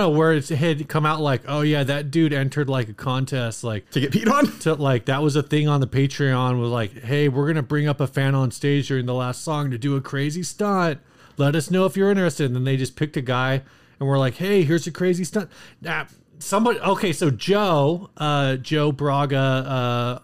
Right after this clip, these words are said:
Speaker 2: Right, right.
Speaker 1: uh, Joan of Heart on YouTube. The thing that she pointed out, and whether or not this was intentional or not, uh, is kind of, uh, interesting. Uh, it's an interesting thing if it wasn't intentional.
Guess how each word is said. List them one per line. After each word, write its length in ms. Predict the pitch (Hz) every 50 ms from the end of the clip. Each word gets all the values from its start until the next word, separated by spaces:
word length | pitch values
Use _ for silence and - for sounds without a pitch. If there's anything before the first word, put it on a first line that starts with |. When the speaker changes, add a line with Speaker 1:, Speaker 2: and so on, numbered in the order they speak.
| -
Speaker 2:
Right, 200 | 156 139 110 92
right. 180 | 110 107 92 - - - _ -
Speaker 1:
uh, 320 | 143 135 123 123 123 123 120
Joan 440 | 110 107 - 147 143 135 135 139 135
of 120 | 127 -
Heart 420 | - 135 127 127 127 127 - - _ -
on 160 | 127 127 120 120
YouTube. 420 | 117 120 - - 123 117 110 - _ _ _ _ _ _ _ _ _
The 100 | - 143
thing 260 | 139 - 156 196 233
that 180 | 262 202 - -
she 180 | - 190 208
pointed 320 | - - 214 190 160 139 135
out, 220 | 135 151 180 180
and 120 | 160 139
whether 240 | 135 143 160 175 185
or 40 | 175
not 240 | 170 170 170 - -
this 120 | 160 -
was 160 | 151 143 120
intentional 560 | 123 110 101 - 175 202 - - 156 135 123 117
or 100 | 117 113
not, 320 | 110 110 113 117 127 139 - - - - - - _ _ -
uh, 120 | 127 123 123
is 100 | 123 -
kind 240 | - 156 147 135
of, 220 | 131 120 113 - - _ _ _ _ _ _ -
uh, 280 | 123 117 113 110 110 107 - -
interesting. 840 | 143 170 190 165 131 120 117 113 - - 139 131 143 165 156 131 202 - -
Uh, 300 | 135 127 120 117 113 - - _ _ _ -
it's 180 | 131 120 - 143
an 100 | 135 -
interesting 560 | 185 220 233 220 214 220 208 - 202 180 143
thing 200 | - 185 180 175
if 100 | 143 143
it 120 | 135 117
wasn't 360 | 113 120 131 135 160 156 139
intentional. 720 | 165 160 143 156 165 165 147 - 175 170 170 165 165 160